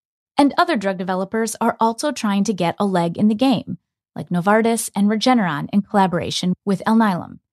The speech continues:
And they're so close. They're in phase three trials or nearing approval submissions. In fact, one company,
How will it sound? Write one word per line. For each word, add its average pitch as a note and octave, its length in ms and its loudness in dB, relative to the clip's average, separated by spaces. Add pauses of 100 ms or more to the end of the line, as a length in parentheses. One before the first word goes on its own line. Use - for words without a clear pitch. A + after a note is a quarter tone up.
(600)
And A#3+ 160 4
they're C#4 180 2
so C#4 520 2
close. - 600 -4 (400)
They're G3+ 160 -2
in G3 120 0
phase A#3 540 0
three A#3 260 -4
trials E3 540 -6
or A3+ 120 2
nearing G#3+ 420 4
approval F3+ 480 -2
submissions. - 720 -2 (320)
In G3 80 4
fact, F3 220 0
one G#3+ 200 4
company, E3+ 480 -6